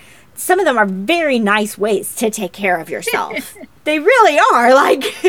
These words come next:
Speaker 1: <laughs> sometimes I read through the different lists for accepts, you know, especially, like, when you're thinking about different activities you can do.
Speaker 2: Mm-hmm.
Speaker 1: Um, you know, we talk about contributing, if there's ways for you to do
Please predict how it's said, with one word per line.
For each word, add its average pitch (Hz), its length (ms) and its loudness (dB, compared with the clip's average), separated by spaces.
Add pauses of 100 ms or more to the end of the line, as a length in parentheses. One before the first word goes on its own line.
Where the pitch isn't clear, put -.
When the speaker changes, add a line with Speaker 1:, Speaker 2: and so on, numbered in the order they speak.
Speaker 1:
<laughs> 587 280 -6
sometimes 349 480 0
I 302 120 4
read 240 280 0
through 254 260 -4
the 233 120 2
different 226 300 -6
lists 208 260 -4
for - 80 -8
accepts, 220 720 -6
you 240 180 -4
know, 208 160 0
especially, 359 400 -2
like, 240 180 0
when 247 140 -2
you're 220 100 2
thinking 202 320 -4
about 175 220 -4
different 160 320 -12
activities 359 580 -4
you 339 140 -8
can 330 200 -14
do. 311 500 -10
Speaker 2:
Mm-hmm. 233 200 -12 (380)
Speaker 1:
Um, 202 420 2
you 214 120 -2
know, 190 80 -2
we 190 100 -2
talk 190 240 -6
about 180 260 -8
contributing, 311 840 -8
if 262 140 -8
there's 185 260 -6
ways 185 300 -6
for 190 140 -12
you 180 260 -10
to - 180 -12
do 175 380 -12